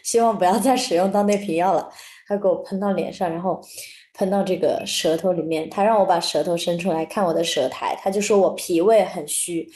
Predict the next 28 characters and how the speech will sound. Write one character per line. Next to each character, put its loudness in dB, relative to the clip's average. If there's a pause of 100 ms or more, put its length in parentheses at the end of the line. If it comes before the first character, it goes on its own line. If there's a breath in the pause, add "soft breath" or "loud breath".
(180 loud breath)
我 4
的 0
点 -2
在 2
这 -2
里。 -2
为 0
什 0
么 -2
要 2
讲 -2
到 -2
这 0
个 2
故 2
事？ 0
就 -2
是 -2
因 0
为， 2 (240 loud breath)
哎， 4
接 2
下 2
来 4
的 4
十 -2
五 2
天 0